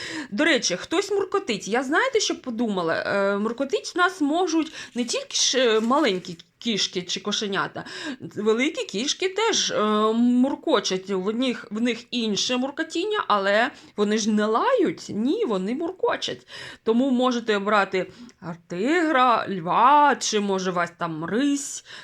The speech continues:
чи хтось такий є, е, цікавий. Ну, робота не ближче до фінішу. Це дуже добре, бо дівчата можуть взяти, е, роботу, яка ближче всього до фінішу. Е,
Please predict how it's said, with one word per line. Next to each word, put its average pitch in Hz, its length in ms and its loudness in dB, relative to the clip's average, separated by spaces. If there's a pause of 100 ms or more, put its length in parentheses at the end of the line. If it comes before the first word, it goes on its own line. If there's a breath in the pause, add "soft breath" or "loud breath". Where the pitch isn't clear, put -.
чи 220 140 -2
хтось 226 260 -4
такий 240 400 0
є, 311 400 0 (400 loud breath)
е, 220 200 4
цікавий. 285 800 -2 (280 loud breath)
Ну, 330 200 4
робота 339 360 2
не 294 100 2
ближче 311 340 0
до 311 140 0
фінішу. 208 500 0
Це 254 320 0
дуже 202 400 0
добре, 277 540 4
бо 214 220 2
дівчата 220 420 -2
можуть 214 440 -2
взяти, 202 640 0 (440 loud breath)
е, 208 300 2
роботу, 220 520 2
яка 220 360 0
ближче 220 520 -2
всього 208 420 -2
до 208 180 0
фінішу. 185 920 -4 (420 loud breath)
Е, 220 360 0